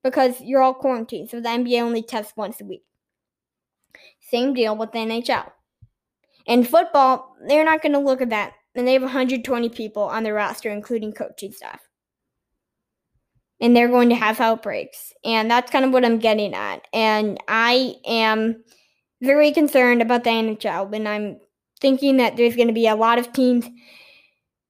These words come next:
that get what the Marlins have,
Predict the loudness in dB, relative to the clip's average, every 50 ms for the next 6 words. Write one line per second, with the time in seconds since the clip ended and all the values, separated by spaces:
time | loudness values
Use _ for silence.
0 | _ -2 0 2 2 2 2 0 0 -4 -2 2 4 4 6 6 4 4 4 4
1 | 4 4 4 4 4 4 4 4 4 4 4 2 -2 -6 -14 -14 -10 -8 -6 -4
2 | -4 -4 -6 -8 -10 -16